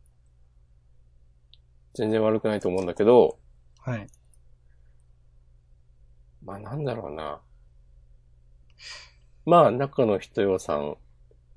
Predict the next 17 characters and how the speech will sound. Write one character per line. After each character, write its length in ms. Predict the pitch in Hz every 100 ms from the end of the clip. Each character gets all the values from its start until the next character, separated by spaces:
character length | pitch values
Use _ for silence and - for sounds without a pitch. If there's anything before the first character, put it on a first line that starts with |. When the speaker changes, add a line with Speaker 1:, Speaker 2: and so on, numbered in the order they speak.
| - - - - - - - - - - - -
Speaker 1:
ダ 180 | 95
サ 200 | 95 156 139
い 100 | 95
よ 120 | 90
ね 120 | 101
っ 20 |
て 140 | - 78
い 60 |
う 160 | 69 - - - - _ _ - - - - - - - - - - - _ _ - -
こ 120 | -
と 120 | 101
だ 80 | 80
と 80 | 71
思 140 | 73
い 20 |
ま 120 | 65 -
す。 440 | - - -